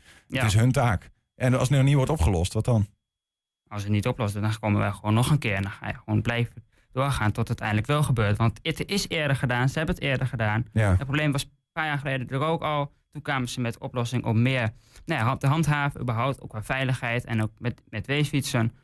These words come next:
Speaker 1: En toen nam het af. Het heeft afgenomen toen. En nu, nu dat gewoon minder gebeurt, stijgt, stijgt het aantal weesfietsen en kapotte fietsen gewoon weer.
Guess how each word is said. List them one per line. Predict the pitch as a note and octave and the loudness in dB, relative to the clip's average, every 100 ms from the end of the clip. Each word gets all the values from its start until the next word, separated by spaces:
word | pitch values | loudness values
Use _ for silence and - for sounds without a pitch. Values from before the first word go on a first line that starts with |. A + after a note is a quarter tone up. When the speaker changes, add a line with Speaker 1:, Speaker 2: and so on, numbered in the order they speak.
| _ - | _ -4
Speaker 1:
En | D#3 | 0
toen | E3 | 4
nam | C#3 A#2+ | 4 2
het | A2 | 0
af. | - C3+ - | -2 -4 -2
Het | D3 | -2
heeft | D3 D#3+ D#3 | 0 0 -2
afgenomen | - F3 D#3 B2 A2+ | -4 -4 0 2 0
toen. | A2 A#2 | 0 2
En | C3 | 4
nu, | D3 C3+ - | 4 0 -2
nu | C#3 | 0
dat | C3+ - | 0 0
gewoon | C#3 B2+ | 2 2
minder | D3+ E3 | 4 2
gebeurt, | C#3+ G#2+ G2+ G#2+ - _ _ _ _ _ - | 0 0 0 -2 -8 _ _ _ _ _ -12
stijgt, | - - E3+ C#3 - - | -8 -2 0 0 -4 -10
stijgt | - E3 D3+ | -4 -2 0
het | C3+ | 0
aantal | B2+ C3+ | 0 0
weesfietsen | C3+ E3+ F3 C#3+ - | 2 2 2 0 0
en | A#2+ | 0
kapotte | A#2 - B2+ - | 0 -2 -2 0
fietsen | F#3 F3+ D3 | 0 0 2
gewoon | A#2+ A2 | 2 4
weer. | G2+ F#2+ | 2 0